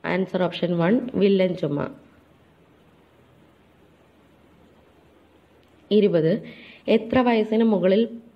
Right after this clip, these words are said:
പ്രായമുള്ളവരാണ് വയോമിത്രം പദ്ധതിയുടെ ഗുണഭോക്താക്കൾ?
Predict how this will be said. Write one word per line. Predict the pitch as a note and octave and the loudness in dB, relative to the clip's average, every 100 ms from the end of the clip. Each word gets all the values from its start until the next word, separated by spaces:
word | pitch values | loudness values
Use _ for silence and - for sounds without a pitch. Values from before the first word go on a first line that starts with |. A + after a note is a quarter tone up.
| _ | _
പ്രായമുള്ളവരാണ് | G3 F#3 F3+ G3 G3+ F#3+ F#3+ F#3 - D#3 E3 - | -4 -2 0 2 2 2 2 0 -2 -4 -4 -4
വയോമിത്രം | F#3+ F3+ F#3 G3+ G3 G3 F#3+ | -2 2 2 0 0 -2 -2
പദ്ധതിയുടെ | F3+ D#3+ D#3 D#3 D3+ B3 - - - - _ _ - | -2 -2 -2 0 0 -2 -4 -20 -20 -20 _ _ -6
ഗുണഭോക്താക്കൾ? | F#3 G#3 F#3+ F#3+ D#3+ - C3+ - - | -2 -2 0 -4 -4 -8 -8 -8 -12